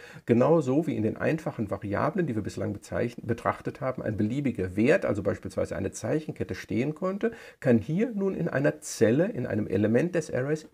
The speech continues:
ebenfalls ein beliebiger Wert stehen. Der Zugriff auf die einzelnen Elemente dieses Arrays erfolgt dann dadurch, dass wir den Namen des Arrays schreiben, also zum Beispiel im ersten Fall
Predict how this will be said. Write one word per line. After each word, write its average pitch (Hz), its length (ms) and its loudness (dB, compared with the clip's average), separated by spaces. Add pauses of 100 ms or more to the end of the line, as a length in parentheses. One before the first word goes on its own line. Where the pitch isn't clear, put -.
ebenfalls 101 420 0
ein 85 160 -6
beliebiger 85 460 -4
Wert - 240 -8
stehen. - 320 -14 (720)
Der - 140 -2
Zugriff 240 460 2 (160)
auf 170 140 -2
die 185 100 -2
einzelnen 165 420 2
Elemente 147 420 0
dieses 135 260 -6
Arrays 127 280 -2
erfolgt - 340 2
dann 101 100 0
dadurch, 110 300 2
dass - 160 -6
wir 110 80 -2
den 101 160 0
Namen 156 280 4
des 151 140 -2
Arrays 120 300 2
schreiben, 92 520 0 (200)
also 104 380 0
zum 98 220 -4
Beispiel 104 360 2
im 95 100 -2
ersten 101 300 0
Fall 85 300 -2